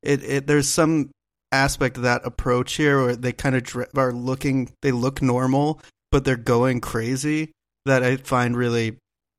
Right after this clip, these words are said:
really compelling. Um, even more so at this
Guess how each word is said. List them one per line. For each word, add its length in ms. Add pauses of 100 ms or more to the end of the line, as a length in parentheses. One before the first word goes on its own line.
(200)
really 440
compelling. 720 (520)
Um, 460 (240)
even 260
more 200
so 300
at 140
this 240